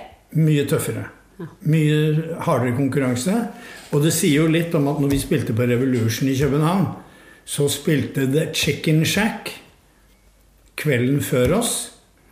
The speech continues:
Speaker 1: Og Chicken Shack, der satt en dame som het Christine McVie på pianokrakken, som senere ble jo sentralt medlem i Fleetwood Mac.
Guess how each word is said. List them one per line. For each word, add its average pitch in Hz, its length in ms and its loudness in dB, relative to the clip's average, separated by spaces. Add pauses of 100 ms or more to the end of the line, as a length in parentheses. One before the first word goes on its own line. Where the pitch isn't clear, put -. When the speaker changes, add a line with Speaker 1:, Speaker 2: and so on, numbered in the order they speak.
(220)
Speaker 1:
Og 117 120 -8
Chicken 139 320 0
Shack, 185 360 -2
der 139 260 -2
satt 139 300 -4
en 147 100 2
dame 117 220 0
som 135 140 -4
het 131 140 -8
Christine 120 560 0
McVie 139 680 -2 (380)
på - 160 -2
pianokrakken, 143 800 2 (840)
som 147 300 0
senere 131 720 0 (300)
ble 127 200 0
jo 123 120 0
sentralt 127 480 -2
medlem 110 360 0
i 113 80 0
Fleetwood 117 520 -2
Mac. 175 380 -4